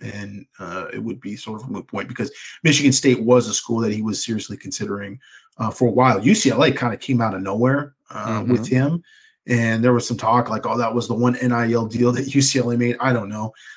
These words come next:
Speaker 1: But nevertheless, um, yeah, it, it, it'll be interesting, I, I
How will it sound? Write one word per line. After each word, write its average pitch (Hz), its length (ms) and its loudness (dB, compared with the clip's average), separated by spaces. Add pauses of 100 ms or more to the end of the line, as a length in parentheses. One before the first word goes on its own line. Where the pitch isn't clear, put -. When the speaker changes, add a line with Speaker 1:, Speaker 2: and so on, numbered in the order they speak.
(160)
Speaker 1:
But 123 380 4
nevertheless, 131 840 4
um, 113 340 -6 (260)
yeah, 120 260 2
it, 165 180 0
it, 277 220 4
it'll 294 140 8
be 262 160 8
interesting, 170 460 -4
I, 143 60 -4
I 143 220 -6